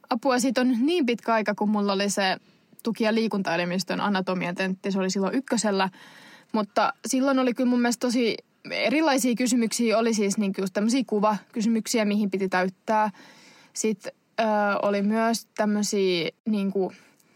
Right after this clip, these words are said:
oli vaikka semmonen kuva, että niinku, kun sä teet vaikka, ö, mikä tää on?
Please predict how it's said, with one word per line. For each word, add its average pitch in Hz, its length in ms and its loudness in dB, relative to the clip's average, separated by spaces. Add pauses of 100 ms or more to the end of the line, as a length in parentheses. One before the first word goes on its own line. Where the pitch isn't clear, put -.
(340)
oli 269 180 2
vaikka 311 160 2
semmonen 262 260 2
kuva, 240 280 2
että 214 160 -2
niinku, 196 180 -2
kun 208 120 -4
sä 214 120 -2
teet 190 240 0
vaikka, 190 260 -2
ö, - 420 -2 (580)
mikä 190 180 -2
tää - 140 -4
on? 202 140 -2